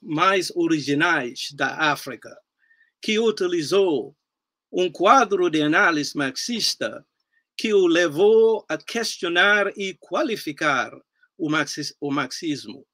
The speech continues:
Ele criticou o conceito da classe e insist-, e insistiu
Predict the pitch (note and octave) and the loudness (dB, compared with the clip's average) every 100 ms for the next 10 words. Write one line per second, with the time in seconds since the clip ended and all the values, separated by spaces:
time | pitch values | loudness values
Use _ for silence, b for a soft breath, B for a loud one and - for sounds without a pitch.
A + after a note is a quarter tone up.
0 | _ _ _ _ _ b b b - F#3+ | _ _ _ _ _ b b b 0 0
1 | F#3+ - C4 - G#3 G3 G3+ G#3+ G#3+ G#3 | 0 -2 0 -2 -2 4 6 6 2 0
2 | F3 D#3+ D#3+ D3 - G#3 G#3 F#3+ D3+ D3 | -6 -6 -6 -6 -2 -2 0 -2 -2 -4
3 | - F#3+ D3+ B2+ C#3 - E3+ E3+ F#3 F#3+ | -2 0 0 -2 -10 -8 -8 -6 -6 -6
4 | - F3+ D3+ - - - F3 D#3 E3+ D#3 | -8 -6 -6 -6 -12 -10 -4 -2 -2 -6
5 | - C#3+ - A3 G3 A2 | -8 -10 -8 -4 -4 -4